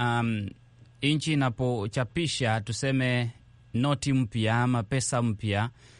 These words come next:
mchakato ambao huwa unakuwepo ndio zile noti ambazo, pesa ambazo zimekuwa zikitumika ambazo wengi watasema nzee,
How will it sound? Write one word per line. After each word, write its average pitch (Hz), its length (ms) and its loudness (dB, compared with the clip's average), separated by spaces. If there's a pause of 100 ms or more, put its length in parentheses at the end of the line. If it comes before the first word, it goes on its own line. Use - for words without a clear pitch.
(240)
mchakato 131 460 0
ambao 147 220 2
huwa 151 180 0
unakuwepo 139 680 0
ndio 123 140 0
zile 131 300 0
noti 139 320 2
ambazo, 135 480 2
pesa 135 280 -2
ambazo 135 240 2
zimekuwa 123 420 0
zikitumika 120 680 0
ambazo 110 340 2
wengi 127 220 0
watasema 117 520 0
nzee, 104 500 0